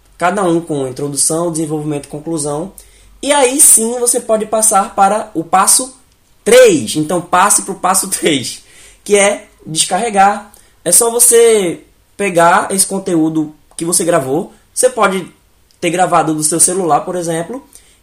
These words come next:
E aí você joga pro computador, você joga pra o dispositivo que você vai querer, é, manipular esse conteúdo. E aí você pode passar para o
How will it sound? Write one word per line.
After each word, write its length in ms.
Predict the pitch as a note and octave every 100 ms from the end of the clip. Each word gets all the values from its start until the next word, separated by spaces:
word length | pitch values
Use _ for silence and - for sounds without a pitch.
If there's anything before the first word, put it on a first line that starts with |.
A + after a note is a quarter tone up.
| -
E 100 | C4+
aí 220 | A3+ A#3
você 260 | A#3+ B3+ A3+
joga 220 | G3+ F3+
pro 120 | F3
computador, 800 | F3 E3+ - F#3 B2 D3+ E3+ C3+
você 180 | - E3+
joga 260 | D#3 D3 C#3+
pra 540 | D#3 C#3+ B2 G#2+ - _ _
o 100 | C#3
dispositivo 760 | C#3+ - E3+ E3+ - C#3+ D#3 D3+
que 100 | D3+
você 200 | C#3+ D3
vai 140 | D3
querer, 640 | D#3 C#3+ C#3 B2+ G#2+ G2+ _ _ _
é, 360 | - C#3+ D3 C3+
manipular 920 | C#3 D#3 F3+ G#3 E3 C#3 F3+ C#4 - - - _ _
esse 220 | D#3 D3+
conteúdo. 800 | - F3+ F#3+ F3 D#3 F3 C4+ - _ _ _ _
E 120 | B3 C4
aí 200 | A3+ A#3
você 240 | A#3+ A#3+
pode 260 | A#3 A3+ G#3+
passar 460 | G#3 G#3 G3+ G3+
para 320 | G#3+ G#3+ A3
o 100 | -